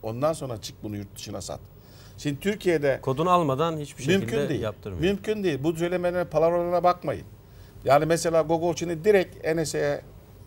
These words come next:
Speaker 1: link vermiş.
Speaker 2: Facebook olsun,
Speaker 1: Facebook
Speaker 2: Twitter
Speaker 1: vermiş,
Speaker 2: olsun.
Speaker 1: Twitter
Speaker 2: Hepsi
Speaker 1: vermiş.
Speaker 2: mecburen, evet.
Speaker 1: Twitter iki bin altıdan beri zarar eden bir şirket. Kapitalizmin ruhuna aykırı. Ama sürekli de yatırım alıyor baktığınız zaman.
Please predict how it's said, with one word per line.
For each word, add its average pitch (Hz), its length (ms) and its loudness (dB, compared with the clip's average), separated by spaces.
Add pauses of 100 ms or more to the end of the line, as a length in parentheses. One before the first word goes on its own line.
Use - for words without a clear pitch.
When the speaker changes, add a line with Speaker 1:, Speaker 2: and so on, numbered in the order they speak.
(480)
Speaker 1:
link 147 240 -2
vermiş. 139 220 2
Speaker 2:
Facebook - 240 -8
olsun, 98 100 2
Speaker 1:
Facebook 123 180 -2
Speaker 2:
Twitter 156 220 -2
Speaker 1:
vermiş, 104 140 -6
Speaker 2:
olsun. 90 140 -2
Speaker 1:
Twitter 170 220 4
Speaker 2:
Hepsi 151 240 -2
Speaker 1:
vermiş. 135 200 -2
Speaker 2:
mecburen, 120 280 -6
evet. 104 200 -6
Speaker 1:
Twitter 190 420 2
iki 180 220 -6
bin 185 100 2
altıdan 180 440 0
beri 160 160 -4
zarar 160 260 6
eden 156 240 -2
bir 151 60 -8
şirket. - 320 -8
Kapitalizmin 156 560 -2
ruhuna 151 260 0
aykırı. 151 280 -2 (840)
Ama 117 180 -2
sürekli 143 260 -2
de 147 60 0
yatırım 175 300 2
alıyor 95 220 -2
baktığınız 120 400 0
zaman. 87 200 -12